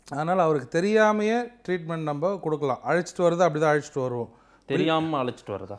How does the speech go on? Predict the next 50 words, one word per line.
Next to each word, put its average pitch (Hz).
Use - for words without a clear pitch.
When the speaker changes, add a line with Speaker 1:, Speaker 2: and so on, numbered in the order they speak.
Speaker 1:
அவருக்கு, 170
அவருக்கு 170
வில்லிங்னஸ் 226
தேவை 180
கிடையாது. 147
Speaker 2:
சரி. 104
Speaker 1:
ஆமா, 123
அவருக்கு 135
விருப்பமே 202
இல்லைனாலும் 185
பரவாயில்ல. 147
Speaker 2:
ம். 127
Speaker 1:
நம்ம 135
ஆட்கள் 180
போவாங்க, 165
அவரை 185
கூட்டிட்டு 156
வந்துனே 139
இருப்பாங்க 127
ஏதாவது 131
ஒண்ணு 117
சொல்லி. 117
அதுக்கப்புறம் 147
தான் 180
அவருக்கு 131
வில்லிங்னஸ் 131
வர 120
வைப்போம். 110
Speaker 2:
இல்ல, 175
ஏதாவது 180
ட்ரீட்மெண்ட் 202
வைஸ் 185
அவருக்கு 160
வந்து 160
தெரியாம 170
அப்படி 160
அழைச்சிட்டு 147
வர 135
மாதிரியா, 131
இல்ல 214
பேசி 208
அவரை, 147
அஹ், 131
Speaker 1:
எது-, 147
Speaker 2:
கொண்டு 147
வர 139
Speaker 1:
ஆ, 151
Speaker 2:
முடியுமா? 165
Speaker 1:
அப்படி 165
கிடையாது. 175